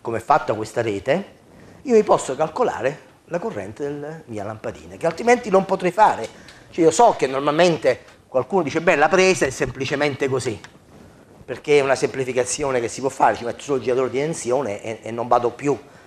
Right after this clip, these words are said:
alla resistenza interna. Ma è una semplificazione che può essere più o meno valida nel caso della rete, però diciamo, è la prossima, è, è, è concettualmente, diciamo, sbagliata questa, non, non può essere questa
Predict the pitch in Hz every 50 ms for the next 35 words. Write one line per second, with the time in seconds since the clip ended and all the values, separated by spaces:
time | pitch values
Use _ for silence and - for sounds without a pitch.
0 | - _ _ _ 113 120 113 104 107 113 107 - 123 110 - - 113 - 110 98
1 | 90 95 - 135 151 147 135 143 143 - - 135 117 131 135 - 143 123 135 127
2 | - - 170 185 190 170 127 113 110 117 - - _ _ _ - 123 135 143 -
3 | - - 120 113 - - 127 127 127 123 120 139 147 147 131 120 113 117 117 107
4 | - - 123 117 - 117 110 110 117 139 139 113 92 - 113 113 - - - -
5 | - _ _ _ - 165 131 101 135 123 127 113 98 - - - - _ _ _
6 | - _ - 120 113 - 131 117 - - - 117 - - 120 110 107 - - -
7 | 110 98 95 95 95 - - - _ _ - - 101 104 - 127 - - 123 110
8 | - 127 - - 113 104 113 123 107 - 92 - 104 92 92 95 101 95 87 92
9 | 90 110 156 131 - - - - - - - - - - - - - - _ _
10 | _ - - - _ - 107 113 117 123 117 - 143 147 117 98 - - - 110
11 | 90 - - 107 98 - - - - - 95 -